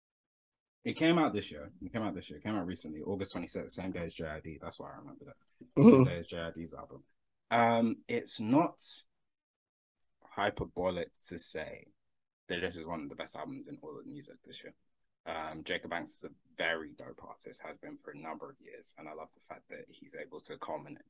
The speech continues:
Speaker 1: to bridge, bring all his creativity into one body of, one really great body of work in this album. Um, so that's Lies About the War by Jacob Banks.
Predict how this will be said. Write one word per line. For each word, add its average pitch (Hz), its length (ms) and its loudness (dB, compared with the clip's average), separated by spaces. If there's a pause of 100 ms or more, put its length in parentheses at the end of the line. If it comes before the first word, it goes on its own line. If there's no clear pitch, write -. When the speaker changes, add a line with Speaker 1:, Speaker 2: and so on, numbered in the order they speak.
Speaker 1:
to - 160 -4 (1400)
bridge, 113 520 4 (220)
bring 113 220 4
all 101 120 4
his 98 120 -2
creativity 87 720 -6 (200)
into - 580 -8 (200)
one 82 540 -8
body 82 260 -8
of, 67 60 -14 (260)
one 92 320 -2 (140)
really 85 480 -8
great 76 400 -10
body 76 260 -10
of 73 140 -12
work - 420 -12
in - 140 -12
this - 180 -10
album. - 380 -8 (460)
Um, 143 420 -6
so - 140 -2
that's - 220 -2
Lies 85 280 -4
About 78 260 -8
the 87 160 -18
War 76 320 -10
by - 160 -8
Jacob - 380 -14
Banks. - 400 -14